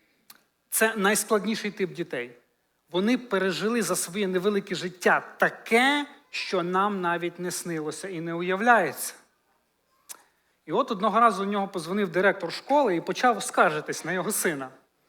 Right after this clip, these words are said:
за жахливу поведінку. Той його вислухав і спитав: «Скажіть, а він вас уже посилав?»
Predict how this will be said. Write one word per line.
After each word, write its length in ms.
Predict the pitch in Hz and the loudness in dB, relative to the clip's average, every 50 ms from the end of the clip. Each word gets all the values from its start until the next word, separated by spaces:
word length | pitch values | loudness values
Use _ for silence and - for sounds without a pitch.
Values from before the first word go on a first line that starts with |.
| _ _ _ _ _ _ | _ _ _ _ _ _
за 140 | 160 175 185 | 2 2 4
жахливу 460 | 180 214 196 - 254 240 220 208 196 | 4 4 0 2 2 2 2 2 0
поведінку. 640 | - 208 202 196 214 175 190 175 147 127 - 131 127 131 _ _ _ _ _ _ _ _ _ _ _ _ _ _ _ _ _ _ _ _ _ _ _ | -2 -4 -4 -4 -4 -4 -4 -6 -6 -6 -10 -14 -16 -16 _ _ _ _ _ _ _ _ _ _ _ _ _ _ _ _ _ _ _ _ _ _ _
Той 120 | - 190 | 0 2
його 180 | 208 190 170 190 | 2 2 2 0
вислухав 500 | 185 220 233 - - 214 - 196 185 175 | -2 -2 -2 -2 -2 -2 0 0 0 0
і 20 | 185 | 0
спитав: 600 | - - - 185 - 165 143 135 - - - - - - - - - - - - - - - - - - _ _ _ _ _ _ _ _ _ _ _ _ _ | -6 -6 -10 -6 -2 -2 -2 -2 -4 -10 -20 -20 -20 -20 -20 -20 -20 -20 -20 -20 -20 -20 -20 -20 -20 -20 _ _ _ _ _ _ _ _ _ _ _ _ _
«Скажіть, 300 | - - 185 185 190 190 | -6 -4 -2 -2 0 2
а 100 | - 170 | 0 0
він 160 | 190 233 226 | 2 2 2
вас 180 | 220 202 - - | 2 2 2 0
уже 160 | 202 190 208 | -2 -2 -4
посилав?» 720 | 208 - - - - 226 233 262 294 294 294 - - - | -4 -2 -6 -2 0 2 4 4 4 2 2 -4 -16 -20